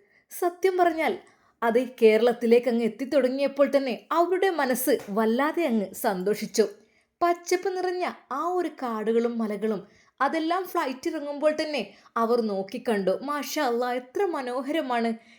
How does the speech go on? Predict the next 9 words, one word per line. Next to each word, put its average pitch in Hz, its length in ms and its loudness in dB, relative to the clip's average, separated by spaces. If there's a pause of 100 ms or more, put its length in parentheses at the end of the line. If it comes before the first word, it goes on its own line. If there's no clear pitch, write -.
(120)
കേരളം. 220 420 8 (340)
അതെ, 226 240 4 (280)
ഒരിക്കൽ 311 380 2
പോലും 339 300 0 (100)
അറബ് 226 320 4
നാട് 311 220 0
പോലെ 269 300 4 (200)
അത്ര 226 360 -6 (640)
മരുഭൂമിയോ 262 680 8